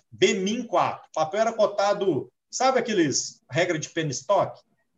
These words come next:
Que n-, não pode mais valer centavos e a cotação era um pra mil.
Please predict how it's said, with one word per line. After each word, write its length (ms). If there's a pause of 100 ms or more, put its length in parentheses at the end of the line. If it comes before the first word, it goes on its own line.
(380)
Que 80
n-, 240
não 200
pode 280
mais 120
valer 280
centavos 720
e 80
a 100
cotação 480
era 100
um 160
pra 160
mil. 480